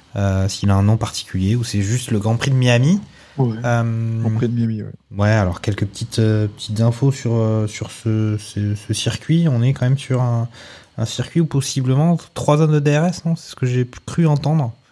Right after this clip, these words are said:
Speaker 1: Euh, avec, euh, c'est peut-être possiblement un circuit similaire à ce qu'on a vu en Australie. Euh,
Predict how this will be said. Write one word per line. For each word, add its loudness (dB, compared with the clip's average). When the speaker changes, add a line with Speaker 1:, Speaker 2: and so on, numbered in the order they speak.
Speaker 1:
Euh, -2
avec, -2
euh, 0
c'est -14
peut-être -8
possiblement 0
un 2
circuit -4
similaire 2
à -2
ce -6
qu'on -4
a -4
vu -4
en -4
Australie. 2
Euh, -2